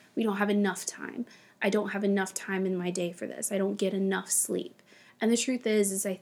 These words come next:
think we don't strategize about it. We're not smart about the way that we go about our day.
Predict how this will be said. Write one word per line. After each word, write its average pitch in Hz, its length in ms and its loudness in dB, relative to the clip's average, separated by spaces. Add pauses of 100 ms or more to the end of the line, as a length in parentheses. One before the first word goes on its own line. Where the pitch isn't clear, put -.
(100)
think 208 280 2
we 202 120 0
don't 185 340 -2
strategize - 720 -4
about - 240 -14
it. - 200 -20
We're 214 140 0
not 220 260 2
smart 214 640 2
about 196 320 -2
the 196 60 2
way 185 240 2
that 202 200 -2
we 185 260 0 (200)
go 190 180 0
about 185 240 -2
our 196 140 0
day. 277 400 -6